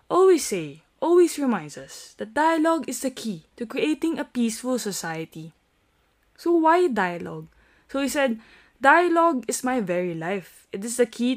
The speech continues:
to humanity's future. It is because each of us is different that dialogue enables us to create fresh values and make new discoveries. As I have mentioned on our previous episode,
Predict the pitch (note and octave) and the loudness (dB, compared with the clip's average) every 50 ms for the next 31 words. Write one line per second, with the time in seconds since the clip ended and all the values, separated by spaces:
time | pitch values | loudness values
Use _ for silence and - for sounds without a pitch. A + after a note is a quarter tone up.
0 | C4 C#4+ C#4+ B3 - D4 D4+ C#4+ B3+ G#3+ G3 F#3+ F#3+ F#3+ F#3 - G#3 G3 - - | -2 -6 -8 -6 -4 -2 0 2 2 2 2 0 -2 -4 -6 -8 -10 -10 -10 -12
1 | - G3 G#3 G3 - - F3+ E3+ E3 D#3 _ _ _ _ - - A#3 B3+ C4 - | -10 -8 -8 -8 -6 -6 -6 -6 -6 -8 _ _ _ _ -10 -8 -6 -6 -6 -8
2 | - B3+ A3 C4 B3+ B3+ A3 - - C4+ B3+ - C#4+ C4+ - C#4 C4+ C4 C#4 C#4+ | -8 -4 -2 0 0 0 0 -4 -6 -6 -6 -4 -6 -4 -4 -4 -4 -4 -4 -8
3 | - - - A#3 A3 - - F3 E3 F3 G3+ - - A3+ A3 - - B3 B3 B3 | -4 0 0 0 0 0 -6 -8 -8 -8 -10 -8 -6 -8 -6 -4 -4 -2 -2 0
4 | B3 B3+ B3 A#3+ A3 - - A#3+ A3+ A3 A#3 C4+ B3 B3+ D4+ C4+ - - - - | 0 0 -2 -2 -4 -4 -2 2 2 4 4 2 0 -2 -4 -4 -6 -8 -8 -8
5 | G#3 A#3 - - - - - - _ - - C#4+ - F4 E4+ F4+ F4 - - D#4+ | -8 -8 -8 -12 -16 -20 -20 -20 _ -12 -6 -2 2 2 2 2 2 0 -2 -4
6 | D4+ C#4 B3 - - F3+ F3+ F3+ G3 G#3+ G#3+ G#3 G#3 G#3+ G#3+ G#3 G#3 G3 - - | -2 -2 -2 -4 -6 -4 -2 -2 0 0 0 0 -2 -2 -2 -4 -4 -6 -6 -4
7 | - C#4+ D4 D4 D4 C#4 - - G#3 G3+ G#3 G#3 G3+ G3 G3 - - - D3+ D#3 | -2 0 2 2 0 0 -2 -4 -2 -2 0 -2 -2 -2 -4 -4 -6 -10 -12 -12
8 | D#3+ F3+ F3 E3 D#3+ D#3 - - - - _ _ _ _ _ _ _ _ _ _ | -12 -12 -14 -14 -14 -18 -20 -20 -20 -20 _ _ _ _ _ _ _ _ _ _
9 | _ - A3+ A#3 C4 C4+ C4+ C4 A#3+ A#3+ A#3+ A#3+ A3+ A#3+ B3 A#3+ A3+ - G#3+ G#3+ | _ -4 -4 0 2 2 2 4 2 2 2 0 0 0 -2 -2 -2 -2 -4 -4
10 | G3 F#3 - - F#3 F3 E3+ D#3 F3 D#3+ - - A#3+ A#3 A#3+ - - A#3 G#3+ G#3 | -6 -6 -10 -12 -12 -12 -12 -12 -12 -12 -8 -6 -6 -4 -4 -4 -4 -2 -2 -2
11 | G3+ F#3+ | -2 -4